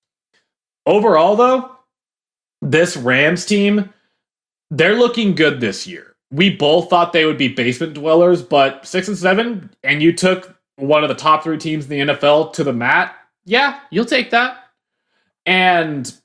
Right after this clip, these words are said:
shit, who knows what's gonna happen for twenty twenty-four and twenty twenty-five? The future is bright for the Rams and the Ravens.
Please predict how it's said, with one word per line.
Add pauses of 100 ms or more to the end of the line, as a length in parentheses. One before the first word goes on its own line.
(340)
shit,
who
knows
what's
gonna
happen
for
twenty
twenty-four
and
twenty
twenty-five?
The
future
is
bright
for
the
Rams
and
the
Ravens.